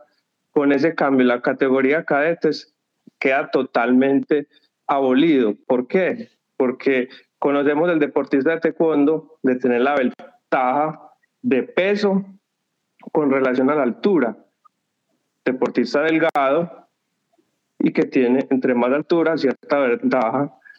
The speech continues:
para la competencia. Pero la propuesta de la W T es que va a nivelar,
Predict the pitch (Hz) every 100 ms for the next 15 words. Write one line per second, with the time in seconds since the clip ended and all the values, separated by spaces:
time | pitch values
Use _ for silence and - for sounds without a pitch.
0 | _ _ _ 127 117 117 123 113 117 113
1 | 170 127 - 104 - _ _ _ _ -
2 | 180 175 175 175 175 - 175 151 - 139
3 | 131 127 127 135 139 - 131 139 - _
4 | - 135 110 - - _ _ _ _ _
5 | _ _ _ _ _ - 113 120 147 170
6 | 160 135 120 123